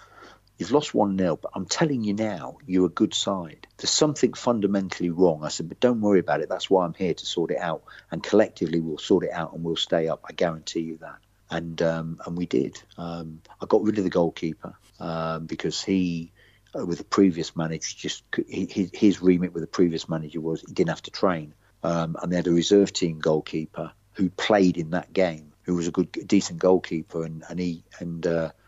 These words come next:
you know, I said, "Well done." I said, you know, big game Saturday. He said, "I won't be playing Saturday." I said, "Why not?" And he told me, obviously, boom. And in the end, I, I, the goalkeeper, and I, I said, "You're gonna play Saturday. You're gonna play. If you keep playing well, you'll play." And he played him for the rest of the season. And we ended up staying up.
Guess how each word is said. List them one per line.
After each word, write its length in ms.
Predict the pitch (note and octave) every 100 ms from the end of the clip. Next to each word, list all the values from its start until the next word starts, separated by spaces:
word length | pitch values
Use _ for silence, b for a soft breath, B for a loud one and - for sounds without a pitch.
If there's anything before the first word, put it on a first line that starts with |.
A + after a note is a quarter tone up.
| -
you 80 | F2+
know, 120 | E2
I 40 | D#2
said, 200 | - E2+
"Well 200 | F#2 F2
done." 240 | D#2+ E2
I 40 |
said, 220 | E2 F2 D#2+ _ _ - -
you 80 |
know, 180 | F2 E2 - _ - - -
big 160 | G2 E2
game 240 | F2+ E2+
Saturday. 160 | - E2+
He 40 |
said, 160 | - F2
"I 80 | E2
won't 180 | F2+
be 60 | D2+
playing 260 | - F2 D#2
Saturday." 240 | - D2+
I 20 |
said, 120 | - E2
"Why 160 | E2+
not?" 220 | F2+ G2 - _ _
And 120 | D#2+ E2+
he 60 |
told 280 | - G2+ E2
me, 220 | E2+ D#2 -
obviously, 340 | D#2+ D2+ - D2+
boom. 220 | E2+ D2+ B B B _
And 100 | E2+
in 80 | F2
the 100 | E2+
end, 140 | E2 D#2
I, 80 | -
I, 100 | D#2+ D#2+ _
the 100 | -
goalkeeper, 480 | F2 E2+ - D#2 D#2+
and 100 | D2+
I, 120 | D#2+ D2+
I 40 |
said, 220 | - D#2
"You're 100 | E2
gonna 180 | E2 D#2+
play 220 | - E2
Saturday. 440 | D2+ - D#2 D2+ - _
You're 100 | E2
gonna 140 | E2
play. 280 | - F2 D#2+
If 160 | - -
you 60 | -
keep 240 | B2 A2+
playing 280 | G#2 G2+ F2+
well, 160 | E2
you'll 160 | D#2 D#2
play." 300 | - D#2 D#2+ _ b b b b _
And 80 | D#2+
he 40 |
played 300 | - E2+ D#2+
him 80 | D#2
for 140 | -
the 60 | E2
rest 140 | D#2+
of 40 | -
the 60 | E2
season. 280 | E2 D#2+
And 100 | E2
we 60 | F#2
ended 160 | E2+ C#2+
up 100 | -
staying 420 | - E2 D#2+ D#2+
up. 180 | E2+